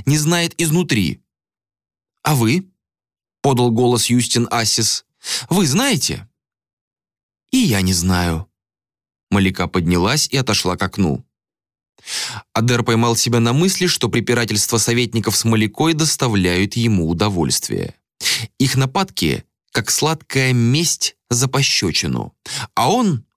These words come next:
как сказал костюмер, стоит посередине, не вмешиваясь в борьбу сторон. Только борьба неравная,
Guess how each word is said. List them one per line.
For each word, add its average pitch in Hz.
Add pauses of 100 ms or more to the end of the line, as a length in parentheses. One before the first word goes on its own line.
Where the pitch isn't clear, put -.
(260)
как 117
сказал 113
костюмер, 107 (220)
стоит 139
посередине, 135 (160)
не 127
вмешиваясь 120
в 110
борьбу 120
сторон. 92 (520)
Только 110
борьба 107 (460)
неравная, 82